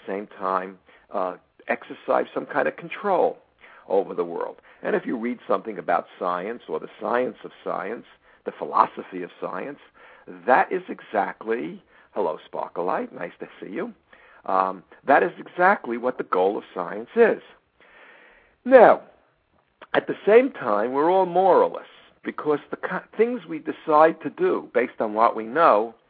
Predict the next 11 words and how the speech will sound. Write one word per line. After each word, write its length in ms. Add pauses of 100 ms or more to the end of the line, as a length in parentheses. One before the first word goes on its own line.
(460)
can 180
either 340
be, 500
uh, 280 (220)
harmful 560
to 200
us 220
or 120
helpful 440 (100)
to 160
us. 140